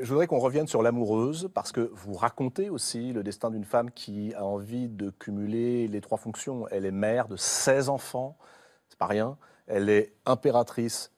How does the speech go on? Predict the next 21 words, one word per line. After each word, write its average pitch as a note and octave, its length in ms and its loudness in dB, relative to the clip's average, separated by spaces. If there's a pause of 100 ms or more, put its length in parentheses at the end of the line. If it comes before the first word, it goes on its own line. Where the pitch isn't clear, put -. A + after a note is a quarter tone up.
(220)
et A2 60 -6
on G2 100 -2
vous G#2 120 -2
l'avait G#2 180 4
très A2 160 -2
bien A2 140 -2
expliqué, G#2+ 680 -2
euh, F2 560 -6
et, F#2+ 240 -8
et F#2+ 60 -6
c'est - 160 -6
elle A#2 160 6
seule G3+ 300 6
qui - 100 -6
va G2+ 120 6
gouverner, G2+ 520 0
mais A#2 140 0
elle A#2+ 120 0
veut C3+ 320 -4
être - 160 -10
aussi G2+ 380 -8